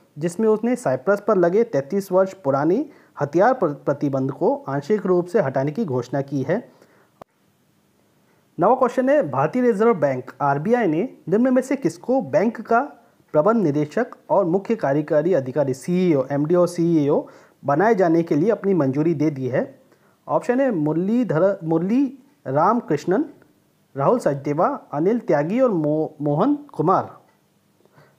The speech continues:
सही आंसर है मुरली रामकृष्णन। ये आरबीआई ने अभी मुरली रामकृष्णन को बैंक का प्रबंध निदेशक और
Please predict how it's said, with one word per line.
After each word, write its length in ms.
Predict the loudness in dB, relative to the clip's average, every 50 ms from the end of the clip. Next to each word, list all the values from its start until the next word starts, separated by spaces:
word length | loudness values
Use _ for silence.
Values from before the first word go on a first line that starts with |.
| _ _ _
सही 260 | -4 -2 0 2 2
आंसर 280 | 2 2 2 2 2
है 80 | 2 2
मुरली 520 | 2 2 0 0 0 0 0 -2 -2 -4 -8 -14 -6
रामकृष्णन। 760 | -2 0 0 0 0 0 -2 -4 -4 -2 -2 -2 -2 -2 -4 -8 -16 _ _ _ _ _ -6
ये 240 | -2 2 2 2
आरबीआई 640 | 2 2 2 0 0 0 2 2 2 2 2 2 0 -2 -8 -20 _ _ _ _ _ _ -8
ने 500 | -2 0 2 2 4 2 2 2 2 2
अभी 420 | 2 0 0 0 0 0 -2 -4 -10 -18 _ _ _ _ -6
मुरली 280 | -4 -2 0 0 2 2
रामकृष्णन 560 | 2 2 0 0 -2 -4 -2 -2 0 -2 0
को 160 | 0 -2 -2
बैंक 340 | 0 2 0 0 0 0 -2
का 120 | -2 -2
प्रबंध 440 | -2 0 0 0 2 2 2 2 2
निदेशक 440 | 0 0 0 -2 -2 -2 -2 -4 -4 -4 -10 -20 -12 -6
और 420 | -2 0 0 2 2 0 -2 -6